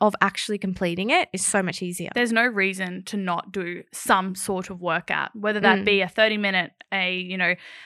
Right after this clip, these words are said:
Speaker 2: an express, a, um, sorry, a mobility,
Speaker 1: Mm.
Speaker 2: strength. There is so many options depending on your, your time frame, fitness level, et cetera. So going back into nutrition, we are obviously, we, I'm counting calories again.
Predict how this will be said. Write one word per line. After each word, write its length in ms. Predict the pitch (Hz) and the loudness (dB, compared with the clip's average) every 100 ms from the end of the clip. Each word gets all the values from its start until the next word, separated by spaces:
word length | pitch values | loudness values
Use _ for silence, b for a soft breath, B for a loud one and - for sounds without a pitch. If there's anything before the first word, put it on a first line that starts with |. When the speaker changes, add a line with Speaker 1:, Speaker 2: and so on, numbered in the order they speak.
| - | -4
Speaker 2:
an 120 | 208 | -2
express, 720 | 196 - - 208 185 - - - | -2 -4 4 4 4 -2 -10 0
a, 460 | 190 180 180 175 170 b b - | 0 2 -4 -6 -12 b b -2
um, 280 | 180 165 | 0 0
sorry, 260 | 175 202 156 | 0 0 2
a 40 | |
mobility, 720 | 185 208 202 202 196 185 185 214 | 2 2 2 2 2 0 0 0
Speaker 1:
Mm. 60 | |
Speaker 2:
strength. 400 | 190 202 190 185 | 0 2 2 2
There 120 | 214 | 0
is 140 | 190 208 | 0 0
so 200 | - 190 | 0 0
many 160 | 185 | 0
options 400 | 170 - - 190 | -4 -4 -8 -8
depending 420 | - 180 180 175 175 | -10 -6 -6 -4 -6
on 160 | 170 | -6
your, 280 | 170 160 151 | -4 -4 -6
your 160 | - 185 | -6 -8
time 320 | 185 180 175 | -4 -2 -2
frame, 320 | 175 180 165 165 | -2 -4 -4 -6
fitness 360 | 170 - 170 | -8 -8 -8
level, 240 | 170 165 156 | -8 -8 -10
et 120 | 151 | -8
cetera. 380 | - 151 - 180 B B B B | -8 -6 -8 -8 B B B B
So 180 | - 302 | 2 4
going 200 | 339 381 | 6 6
back 180 | 381 381 | 4 2
into 180 | 359 320 | -4 2
nutrition, 720 | 294 262 220 208 208 196 196 | 2 4 0 2 0 0 -6
we 220 | - 214 208 | -6 -4 4
are 400 | 196 196 190 190 - | 6 8 8 6 2
obviously, 760 | 214 214 - 202 185 185 147 _ | 0 -2 -2 -2 -2 -4 -10 _
we, 460 | 202 202 233 233 - | -14 -8 -6 -4 2
I'm 300 | 226 247 269 | 6 6 4
counting 280 | 247 220 220 | 2 2 0
calories 440 | 202 190 190 202 | 0 2 0 -2
again. 320 | - 170 214 | -2 0 -2